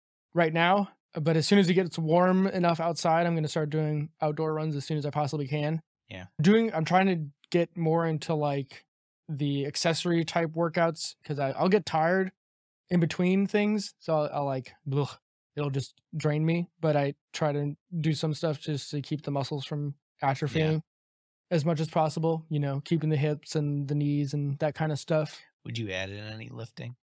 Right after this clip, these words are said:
Speaker 1: Yeah, I'll
Speaker 2: Like
Speaker 1: probably do a little bit here and there with, like, bent over rows or
Speaker 2: Do you do any,
Speaker 1: squats and
Speaker 2: like,
Speaker 1: stuff.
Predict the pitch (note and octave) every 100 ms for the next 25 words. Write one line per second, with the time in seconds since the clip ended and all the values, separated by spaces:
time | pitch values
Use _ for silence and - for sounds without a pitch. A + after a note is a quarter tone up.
0 | _ G#3 A#3+ G#3+ G#3+ A#3+ G3 D#3 D3 C#3
1 | C3+ C3+ C3+ - D#3+ C#3+ C#3 C3+ C3+ C3+
2 | - C#3 C3 - D#3 D3+ D3 D3+ C#3+ C#3+
3 | C#3 C#3 C#3 C3 G#2+ A2+ C#3+ C#3 G#2+ G#2
4 | - D3 D3 -